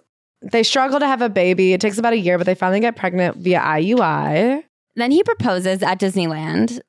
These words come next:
Speaker 2: And then she's like, "What if we actually get married in, like, two weeks?" And he's like, "Well, there's a dream wedding that we've talked about. So if you can make that dream wedding happen in two weeks, we'll get married in two weeks."
Speaker 1: And they do. The only problem is the night before she gets robbed and somebody steals, like, hundreds of thousands of dollars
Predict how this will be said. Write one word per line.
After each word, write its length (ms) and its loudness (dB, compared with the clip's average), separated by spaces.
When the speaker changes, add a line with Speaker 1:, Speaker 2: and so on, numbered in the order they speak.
Speaker 2:
And 220 0
then 280 2
she's 280 -4
like, 120 0
"What 100 0
if 80 -2
we 80 2
actually 300 -2
get 120 -2
married 320 0
in, 80 -2
like, 240 -4
two 160 0
weeks?" 500 -8
And 160 0
he's 200 0
like, 220 -2
"Well, 400 0
there's 240 0
a 80 0
dream 300 0
wedding 300 2
that 100 -2
we've 160 0
talked 260 -2
about. 280 0
So 140 2
if 60 -2
you 160 -2
can 160 0
make 160 -2
that 160 -2
dream 220 -2
wedding 200 2
happen 280 0
in 100 2
two 180 0
weeks, 320 0
we'll 140 -4
get 140 -4
married 280 -2
in 120 0
two 160 -4
weeks." 520 -6
Speaker 1:
And 140 -2
they 140 0
do. 380 0
The 120 2
only 180 0
problem 260 0
is 100 0
the 100 -2
night 160 2
before 300 0
she 100 -2
gets 180 -2
robbed 440 0
and 80 0
somebody 180 0
steals, 420 0
like, 160 -2
hundreds 380 -2
of 80 -2
thousands 340 0
of 100 -4
dollars 500 0